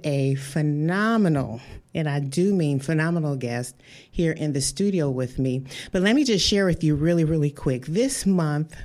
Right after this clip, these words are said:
we, we are doing something, um, that I'm s-, I'm just elated to, uh, bring to you. But we're doing something called Business Badassery. And we're going to be talking to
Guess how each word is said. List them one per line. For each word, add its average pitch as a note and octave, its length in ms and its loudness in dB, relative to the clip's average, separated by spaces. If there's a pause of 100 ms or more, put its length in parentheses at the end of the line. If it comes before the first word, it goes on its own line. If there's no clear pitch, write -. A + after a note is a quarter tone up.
(120)
we, E3+ 240 0
we F#3 240 0
are E3 100 0
doing C#3 360 0
something, C3+ 680 -4 (640)
um, C3 380 -4
that D#3+ 180 2
I'm C#3+ 160 2
s-, - 280 -6 (240)
I'm F3 160 0
just D#3+ 260 0
elated D3 540 0
to, C3+ 240 -2
uh, A#2+ 200 -2 (300)
bring D3+ 280 2
to - 120 -4
you. B2+ 240 2 (260)
But F#3+ 100 2
we're B3 120 4
doing A3 260 4
something G3 480 0
called D#3+ 380 0
Business G3 680 2 (200)
Badassery. C#3+ 1000 0 (280)
And D#3+ 200 0
we're A#3+ 120 2
going F3+ 400 2
to F#3 140 0
be E3 180 0
talking E3+ 680 -4
to C3 500 -2